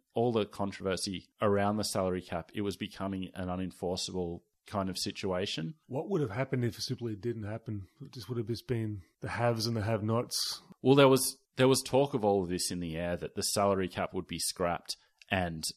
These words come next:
Speaker 1: it was basically keep up or fall away.
Speaker 2: Well, it might, it might have done Super League for us.
Speaker 1: And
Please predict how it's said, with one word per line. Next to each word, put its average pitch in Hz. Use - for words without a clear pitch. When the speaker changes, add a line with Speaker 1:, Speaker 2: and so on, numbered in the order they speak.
Speaker 1:
it 110
was 90
basically 90
keep 90
up 87
or 85
fall 85
away. 80
Speaker 2:
Well, 127
it 117
might, 104
it 147
might 147
have 113
done 123
Super 120
League 110
for 151
us. -
Speaker 1:
And 175